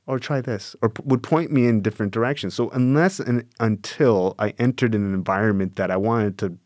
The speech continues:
actually enter into, how does one find a mentor in that space? 'Cause you have to do the thing to be able to start doing it. So, for example, if I wanna start hunting, well, I gotta s-,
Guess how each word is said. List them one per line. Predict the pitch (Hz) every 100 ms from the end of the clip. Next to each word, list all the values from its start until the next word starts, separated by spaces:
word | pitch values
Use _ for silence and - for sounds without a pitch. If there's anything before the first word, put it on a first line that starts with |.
| -
actually | 107 110 - 98
enter | 104 143 127
into, | 135 147 90 90 - - - -
how | 131 151
does | 131
one | 131 123
find | 120 117 120
a |
mentor | 110 120 123 110 107
in | 117
that | 113 113
space? | - 127 98 - _ _ _ _ _ _ _ _ _
'Cause | 120
you | 120
have | 120 139 -
to | 117
do | 120 127
the | 110
thing | 101 117 113 98
to | 95
be | 101 98
able | 95
to | 92
start | 90 104 92
doing | 95
it. | 87
So, | 104
for | 104
example, | 101 127 143 98
if | 110
I |
wanna | 120 123
start | - 127
hunting, | 135 151 123
well, | 120 120
I | 135
gotta | 185
s-, | 127 -